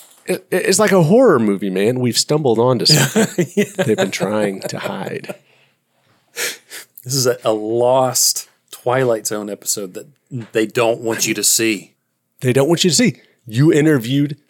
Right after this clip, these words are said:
Speaker 1: the director? No, don't talk to me. Don't talk
Speaker 2: Yeah.
Speaker 1: to me. Can't
Speaker 2: Yeah.
Speaker 1: help you.
Speaker 2: Like, I wonder if he had to sign an N D A or something, you know, like, the government made him sign it,
Speaker 1: I'm
Speaker 2: you
Speaker 1: just
Speaker 2: know? 'Cause we, there's a U F O
Speaker 1: telling
Speaker 2: in
Speaker 1: you,
Speaker 2: there.
Speaker 1: man.
Speaker 2: Um, did you see it?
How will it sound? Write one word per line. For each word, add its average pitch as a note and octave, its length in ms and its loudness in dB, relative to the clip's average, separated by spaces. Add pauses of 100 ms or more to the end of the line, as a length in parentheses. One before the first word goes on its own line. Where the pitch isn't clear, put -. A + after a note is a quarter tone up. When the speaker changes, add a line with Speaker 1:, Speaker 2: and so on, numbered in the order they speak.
(140)
Speaker 1:
the A2 140 2
director? A#2+ 640 0
No, A#2 300 0
don't C#3+ 160 4
talk D#3 200 2
to G#2 60 -4
me. E2+ 120 -4 (140)
Don't D3+ 120 4
talk D3+ 120 4
Speaker 2:
Yeah. A#2 60 2
Speaker 1:
to C3 80 2
me. F2+ 160 0 (280)
Can't F3 140 2
Speaker 2:
Yeah. C#3 60 6
Speaker 1:
help A#2+ 160 0
you. - 120 -10 (640)
Speaker 2:
Like, C#3 120 -2
I D3+ 40 2
wonder E3+ 220 2
if F3+ 80 -4
he E3+ 80 0
had D#3 100 0
to C3+ 60 -4
sign C3+ 300 0
an A#2 80 -4
N C3 160 0
D A#2+ 200 2
A A#2 260 0 (400)
or A#2 80 -6
something, B2 260 -2
you C3 60 -2
know, A2+ 60 2
like, A2 140 0
the A#2+ 80 0
government A#2+ 380 -2
made A#2 140 -4
him A2 80 -6
sign A2+ 320 0
it, F2+ 100 -14
Speaker 1:
I'm - 60 -18
Speaker 2:
you G2+ 60 -8
Speaker 1:
just G2+ 200 -4
Speaker 2:
know? - 60 -18 (640)
'Cause C3 120 -6
we, C#3+ 180 -4
there's C3 200 0
a B2+ 40 -6
U C3+ 140 2
F C3+ 100 2
O - 20 0
Speaker 1:
telling C#3 220 4
Speaker 2:
in B2+ 60 2
Speaker 1:
you, A#2 60 4
Speaker 2:
there. A2+ 180 2
Speaker 1:
man. A2 120 -12
Speaker 2:
Um, B2 140 -4
did A2 120 -16
you A#2 60 -10
see D3 220 0
it? - 180 -4